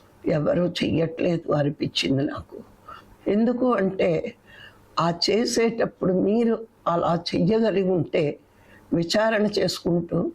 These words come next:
మనం ఎంత ఆచరిస్తున్నాము అన్నది ఎవరికి వాళ్ళం అనుకుంటూ అల్-, అది కాన్సెప్ట్ చదివినప్పుడు మీరు చాలా టకటకటకగా చెప్పగలరు. కానీ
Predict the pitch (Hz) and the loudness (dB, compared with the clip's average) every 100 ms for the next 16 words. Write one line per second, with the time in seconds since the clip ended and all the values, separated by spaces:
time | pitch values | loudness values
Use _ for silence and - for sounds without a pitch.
0 | - - - - 254 165 - 156 170 185 | -10 -20 -20 -4 0 2 2 2 0 0
1 | 165 175 180 180 175 - 185 170 170 160 | 0 0 0 0 0 0 0 2 2 0
2 | 160 156 143 147 - - - - - 185 | 0 0 0 -2 -4 -10 -20 -20 -2 0
3 | 185 214 233 208 202 170 170 139 175 185 | 2 0 0 0 2 2 0 0 0 0
4 | 214 202 - 170 - - _ - 143 151 | -2 0 0 0 -2 -10 _ -8 -4 -4
5 | - - 151 170 - - - 165 226 240 | -4 -4 -2 -2 -4 -8 -4 0 0 -2
6 | - - 220 170 156 196 190 185 - 160 | -4 -4 -4 0 0 2 0 0 -2 -2
7 | 147 - - - - - 226 220 - 190 | -2 -6 -14 -16 -8 -4 -2 0 0 0
8 | 220 - 165 180 - 185 - - 208 180 | 0 -2 0 0 -2 -2 -2 -2 -2 -2
9 | - 165 151 - - - - - - - | -2 0 -2 -2 -12 -18 -20 -20 -20 -20
10 | - - - - - 220 254 240 185 170 | -20 -20 -20 -8 -2 0 2 2 2 0